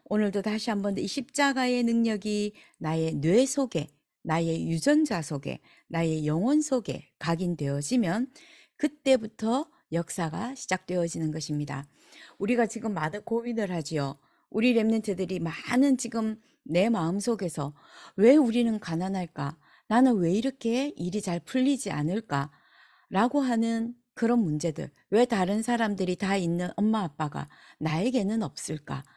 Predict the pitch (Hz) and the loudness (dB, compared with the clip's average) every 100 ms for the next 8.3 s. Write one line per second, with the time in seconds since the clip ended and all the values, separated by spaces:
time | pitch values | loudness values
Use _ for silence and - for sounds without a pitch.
0 | - - - 262 269 202 208 233 202 180 | -20 -10 0 4 4 4 2 0 -2 -4
1 | 180 226 - 190 202 180 160 165 151 151 | -4 -4 -2 -2 -2 -4 -8 -8 -6 -4
2 | 165 226 220 160 143 147 139 143 143 139 | -4 -4 -4 -4 -6 -8 -8 -8 -10 -14
3 | _ _ _ - 196 196 208 180 175 170 | _ _ _ -6 -4 0 -2 -2 -2 0
4 | 160 160 175 170 180 180 165 165 156 175 | 0 -2 -2 -2 -4 -4 -6 -4 -6 -6
5 | - 202 233 233 202 208 143 - - - | -4 0 2 2 2 0 -2 -12 -20 -20
6 | - - 269 262 285 240 247 233 220 220 | -20 -4 0 4 4 2 -2 0 0 -2
7 | 214 156 165 180 175 202 233 240 233 185 | -2 -2 0 0 0 2 4 4 2 0
8 | 175 175 180 | 0 0 -4